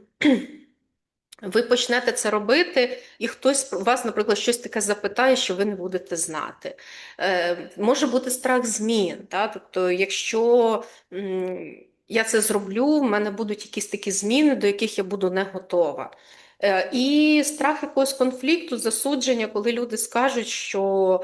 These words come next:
е, «я з тобою не згоден», або, е, в інших людей буде інша позиція, інший погляд.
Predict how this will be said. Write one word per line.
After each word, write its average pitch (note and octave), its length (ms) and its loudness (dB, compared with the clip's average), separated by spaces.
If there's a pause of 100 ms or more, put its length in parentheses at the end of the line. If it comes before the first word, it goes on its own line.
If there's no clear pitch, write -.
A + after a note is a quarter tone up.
(240)
е, F#3 140 -4
«я B3+ 140 2
з - 40 -6
тобою A#3+ 320 0
не G3 80 -2
згоден», F3 720 0
або, F#3+ 560 -2
е, F#3 80 -2 (1900)
в F3 60 -10
інших C4+ 360 2
людей B3 240 2
буде A3+ 200 0
інша A3+ 280 -2
позиція, G#3+ 520 -2
інший G3 280 -4
погляд. D#3+ 640 -6